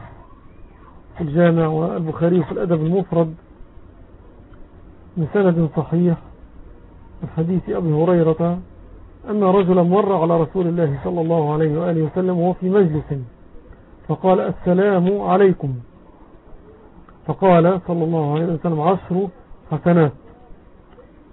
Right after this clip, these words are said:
فمر رجل آخر، فمر رجل آخر فقال: "السلام عليكم ورحمة الله."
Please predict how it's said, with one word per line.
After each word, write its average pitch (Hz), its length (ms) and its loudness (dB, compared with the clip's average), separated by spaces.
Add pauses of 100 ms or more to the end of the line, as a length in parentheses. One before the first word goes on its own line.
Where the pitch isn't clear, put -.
(380)
فمر 202 520 4
رجل 202 340 2
آخر، 196 540 2 (420)
فمر 175 460 2
رجل 165 420 0 (280)
آخر 185 520 0 (720)
فقال: 190 360 2
"السلام 190 560 0
عليكم 185 480 0
ورحمة 175 460 -2
الله." 165 320 2